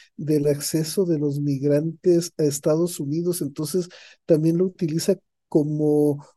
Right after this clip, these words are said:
un arma política, como un elemento político para negociar con Estados Unidos. Eh, a veces le abre la llave y deja que crucen muchos migrantes, a veces le cierra y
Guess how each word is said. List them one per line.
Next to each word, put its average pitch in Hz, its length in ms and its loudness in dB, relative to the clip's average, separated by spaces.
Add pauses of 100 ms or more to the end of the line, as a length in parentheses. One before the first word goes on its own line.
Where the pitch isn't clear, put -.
un 175 220 0
arma 185 420 6
política, 170 840 -2
como 147 200 -4
un 160 80 -2
elemento 147 460 -2
político 147 680 -6 (280)
para 160 220 4
negociar 151 500 0
con 170 200 0
Estados 160 520 0
Unidos. 143 640 -2 (500)
Eh, 143 300 -6 (320)
a 160 80 2
veces 156 300 2
le 175 120 6
abre 185 200 6
la 180 140 6
llave 180 560 6
y 156 100 -6
deja 156 240 -2
que 160 140 -6
crucen 160 340 -4
muchos 170 280 -4
migrantes, 165 800 0
a 147 100 0
veces 147 280 -2
le 147 160 -2
cierra 170 580 2 (580)
y 165 640 0